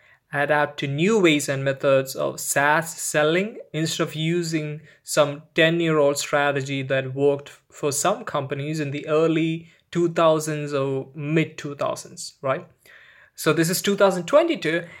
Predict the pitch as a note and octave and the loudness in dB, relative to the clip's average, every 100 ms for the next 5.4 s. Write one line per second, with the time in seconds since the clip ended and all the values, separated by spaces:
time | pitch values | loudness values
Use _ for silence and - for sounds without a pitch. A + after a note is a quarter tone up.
0 | _ - - D#3+ - - E3+ F3 F3 G3+ | _ -8 0 0 0 2 4 4 4 4
1 | C4 C4+ B3 G#3+ A3 _ _ _ _ _ | 2 -4 -4 -4 -6 _ _ _ _ _
2 | _ _ _ _ C#3+ B2+ E3+ E3+ F3 D#3 | _ _ _ _ -14 2 2 4 2 0
3 | C#3 - C#3 C3+ C3 C3+ C3 C#3+ C#3+ C#3+ | -4 -2 -2 -2 -6 -6 -6 -4 -4 -6
4 | - E3 E3+ E3+ D3 C#3 - F3+ G#3 E3 | -2 4 4 4 2 -2 -2 0 2 0
5 | A#2+ A#2 - | -2 -8 -12